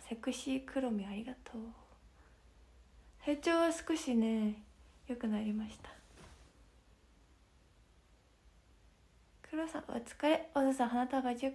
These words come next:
個、ありがとう。おみかんさん、左足ポチャッコ、ありがとう。室井さん、十シナモン。エドモンドさん、シナモン。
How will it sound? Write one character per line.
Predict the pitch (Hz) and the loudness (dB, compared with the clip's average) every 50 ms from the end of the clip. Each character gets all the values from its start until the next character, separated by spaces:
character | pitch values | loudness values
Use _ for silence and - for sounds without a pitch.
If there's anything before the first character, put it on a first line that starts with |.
| 262 - | -4 -4
個、 | - 247 - | -4 -4 -2
あ | - 269 254 | -2 -4 -4
り | 262 254 | -4 -6
が | - 269 269 269 | -6 -8 -10 -10
と | - - | -10 -8
う。 | 226 226 226 226 233 233 233 233 226 226 226 226 226 233 233 - - - - - - - - - - - - - - | -6 -6 -4 -4 -4 -4 -4 -4 -4 -4 -4 -4 -6 -8 -10 -12 -18 -20 -20 -20 -20 -20 -20 -20 -20 -20 -20 -8 -2
お | - | 0
み | 262 277 269 269 | 0 0 0 2
か | - 285 294 285 | 4 4 6 6
ん | 285 285 | 4 6
さ | - 277 247 | 6 4 4
ん、 | 240 233 | 4 2
左 | 254 233 233 254 247 247 254 254 | 0 0 2 2 2 4 4 4
足 | 262 262 262 - 269 | 4 2 2 0 -2
ポ | 269 - 269 269 | 0 0 0 0
チ | 269 254 | 0 -2
ャ | 240 | -2
ッ | 233 - - | -2 -4 -8
コ、 | - 220 | -8 -8
あ | - | -6
り | - - 254 | -6 -6 -6
が | 262 269 269 - - - | -6 -6 -8 -10 -8 -4
と | 262 269 277 269 269 254 | -2 0 0 0 0 -2
う。 | 262 262 - - - - - - - - - - - - - | -2 -6 -12 -20 -20 -20 -20 -20 -20 -20 -20 -20 -20 -10 -4
室 | - 254 262 269 285 302 | 0 2 4 6 6 6
井 | 302 | 4
さ | 285 - 320 302 - | 4 6 6 6 6
ん、 | - 233 | 4 0
十 | 226 240 240 | 2 4 4
シ | 240 - - - 330 | 4 2 -2 -2 0
ナ | 359 381 381 | 0 2 2
モ | 359 320 277 226 | 4 4 4 4
ン。 | 214 214 - - - - - - - - - - - - - - - - - - | 2 0 -4 -10 -18 -20 -20 -20 -20 -20 -20 -20 -20 -20 -20 -20 -20 -20 -10 0
エ | - 311 | 2 4
ド | 320 311 302 | 6 6 6
モ | 277 269 240 | 6 6 4
ン | 226 | 2
ド | 226 | 2
さ | 214 - 220 | 0 -2 -4
ん、 | 208 | -4
シ | 202 - - 277 | -4 -4 -4 -4
ナ | 320 339 | -4 -2
モ | 330 311 | -2 -4
ン。 | - | -6